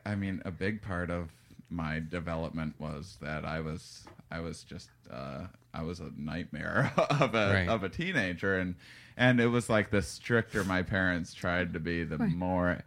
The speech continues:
Speaker 1: I rebel. And I had another friend exactly like that, but then, like, our friend that his parents had no rules, no curfew. He was, he was, like, always honor roll and the well-behaved one, and now is, uh,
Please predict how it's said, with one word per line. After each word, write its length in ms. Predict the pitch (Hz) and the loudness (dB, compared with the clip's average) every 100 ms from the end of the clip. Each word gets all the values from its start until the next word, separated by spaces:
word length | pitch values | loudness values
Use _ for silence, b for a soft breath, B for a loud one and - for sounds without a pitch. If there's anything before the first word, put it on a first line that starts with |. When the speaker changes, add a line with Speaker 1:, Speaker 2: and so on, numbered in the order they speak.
| B B B | B B B
Speaker 1:
I 380 | - 78 80 82 - | -4 0 0 -2 -2
rebel. 320 | 92 80 104 | -2 0 0
And 160 | 127 139 | 2 2
I 120 | 139 | 4
had 80 | 135 | 4
another 320 | 135 147 139 | 4 4 2
friend 260 | - 92 85 | 2 -2 -2
exactly 440 | 87 98 110 110 | 0 4 4 2
like 200 | 107 113 | 2 2
that, 180 | 123 110 | 2 -2
but 120 | - | -2
then, 180 | 123 127 | 0 2
like, 220 | 123 117 | 2 2
our 80 | 107 | 0
friend 340 | 101 117 113 110 | 0 0 2 2
that 160 | 104 73 | 2 0
his 220 | 107 101 | -2 -2
parents 420 | - 110 107 101 | 0 2 2 0
had 200 | 95 92 | -4 -2
no 280 | 98 95 98 | -2 0 0
rules, 480 | 95 95 101 95 98 | 0 0 0 0 -2
no 160 | 90 | -2
curfew. 540 | - 95 95 - 101 95 | -2 -2 -2 0 2 2
He 180 | 110 | 2
was, 200 | 117 110 - B B B | 0 0 -6 B B B
he 100 | 113 | 0
was, 220 | 104 104 | 2 2
like, 240 | 98 92 90 | 0 0 2
always 400 | 98 98 98 - 98 | 2 2 0 -2 0
honor 340 | 104 104 104 | 2 2 0
roll 600 | 98 98 98 98 98 101 | 2 2 2 2 2 2
and 140 | 95 90 | 0 0
the 140 | 90 | -2
well-behaved 960 | 90 92 98 92 95 90 92 95 95 85 | 0 0 0 0 -2 -2 2 2 2 -2
one, 300 | 90 90 92 | -2 -2 -2
and 120 | 90 | -2
now 260 | 85 87 90 | -2 -2 -2
is, 280 | 90 82 98 | -2 -4 -4
uh, 140 | 85 | -4